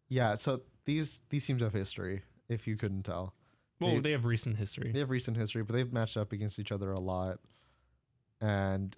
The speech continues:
Speaker 1: uh, we get another installment. However, things just got a little more interesting.
Speaker 2: Yeah, uh, because there are just major injuries on both sides,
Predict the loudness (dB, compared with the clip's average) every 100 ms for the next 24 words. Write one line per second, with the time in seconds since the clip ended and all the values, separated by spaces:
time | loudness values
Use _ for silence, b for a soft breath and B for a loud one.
0 | -2 2 2 2 0 2 2 2 2 0
1 | 0 2 4 2 2 0 2 2 2 2
2 | -2 B B _ -6 -4 -4 -4 -2 0
3 | 0 0 -2 -2 -2 -2 -4 -4 -2 -2
4 | -4 -8 _ _ _ _ b b b -2
5 | 0 2 4 4 4 2 -2 0 2 2
6 | 2 0 0 -2 -2 2 2 2 -2 -4
7 | -2 2 2 0 -2 0 2 4 2 2
8 | 2 2 2 4 6 6 4 2 2 2
9 | 2 2 4 2 -2 -20 _ -8 -2 0
10 | 2 0 -2